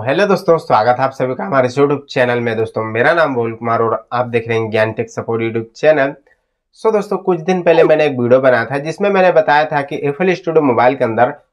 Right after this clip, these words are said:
अनलिमिटेड सैंपल को कैसे ऐड कर सकते हैं। दोस्तों, उस वीडियो में जो है बहुत सारे भाई लोग को कमेंट आया कि भाई एफ़ एल स्टूडियो मोबाइल जो है अपडेट करने के बाद एफ़ एल एम यूजर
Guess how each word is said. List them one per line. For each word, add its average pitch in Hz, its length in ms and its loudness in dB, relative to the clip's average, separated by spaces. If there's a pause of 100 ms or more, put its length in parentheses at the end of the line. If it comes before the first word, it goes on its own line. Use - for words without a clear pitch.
(240)
अनलिमिटेड 165 640 0
सैंपल 143 400 0
को 147 200 -2
कैसे 120 360 -2
ऐड 127 360 0
कर 107 180 -4
सकते - 300 -18
हैं। 101 160 -12 (500)
दोस्तों, 165 260 -4
उस 202 260 -2
वीडियो 175 220 4
में 170 100 2
जो 151 80 2
है 156 180 4
बहुत 131 260 0
सारे 131 260 2
भाई 123 200 2
लोग 127 140 0
को 127 120 -2
कमेंट 123 400 0
आया 117 180 2
कि - 480 -14
भाई 143 180 -2
एफ़ 151 280 -4
एल 175 120 0
स्टूडियो 160 320 -2
मोबाइल 131 340 2
जो 135 120 -4
है 135 100 0 (100)
अपडेट 123 400 2
करने 135 220 0
के 117 60 -2
बाद 127 260 0 (340)
एफ़ 127 180 -8
एल 160 100 2
एम 170 160 0
यूजर 156 220 2